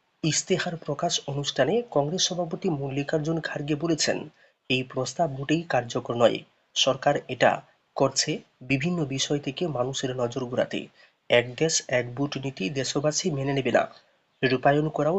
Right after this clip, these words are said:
সম্ভবপর নয়। ত্রিপুরা দর্পণ সম্পাদকীয় ঘূর্ণিঝড়ের আভাস। ভারতের প্রতিবেশী দেশ প্রায় বেশিরভাগই এক উত্তাল পাতাল অবস্থার মধ্য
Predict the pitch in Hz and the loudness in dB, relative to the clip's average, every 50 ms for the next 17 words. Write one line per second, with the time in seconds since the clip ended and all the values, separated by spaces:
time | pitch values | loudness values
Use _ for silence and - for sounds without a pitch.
0 | 190 - - - - 135 147 143 - - 123 110 101 90 - - - _ _ _ | 0 -2 -2 -2 -2 -2 -2 -4 -2 -2 -2 2 2 2 0 0 -8 _ _ _
1 | _ _ _ _ _ _ _ - - 165 - - 180 165 156 156 156 - 202 202 | _ _ _ _ _ _ _ -2 0 2 4 4 4 4 4 2 4 4 4 4
2 | 196 - 180 170 - 180 165 165 - - 190 247 330 320 233 - 139 135 127 147 | 4 2 0 2 0 0 0 0 0 2 2 2 0 -2 -6 -8 -6 -2 2 4
3 | 175 202 214 214 202 156 202 202 196 196 - - 131 123 117 113 - - - - | 6 8 8 8 8 6 6 4 4 4 4 4 4 4 4 0 -2 -2 -6 -6
4 | - - _ _ _ - 147 135 131 151 170 196 190 240 214 208 - 165 160 - | -8 -10 _ _ _ -20 -8 -2 0 2 2 2 0 -2 -2 -2 -2 -4 -2 -2
5 | 190 185 185 - - 185 135 139 151 180 - - - - _ - - 139 139 160 | -2 -2 0 -2 -2 -2 -4 -4 -4 -4 -6 -6 -8 -10 _ 0 2 2 2 2
6 | 208 262 175 135 117 139 139 - - 190 170 160 - 151 131 117 92 - - _ | 0 -4 -4 -4 -4 -2 -2 0 -2 -2 -2 -2 -4 -4 -2 -2 -4 -4 -6 _
7 | _ _ _ _ - 139 139 - - - 147 139 - - - 180 170 160 175 165 | _ _ _ _ 0 0 0 0 0 -4 -4 -4 -4 0 0 2 2 2 -2 -2
8 | 165 170 160 - - 139 131 131 147 151 - - 160 147 139 131 131 120 120 | -2 0 -2 0 0 0 -2 -2 -2 -6 -4 -2 -2 -2 -2 -2 -4 -4 -4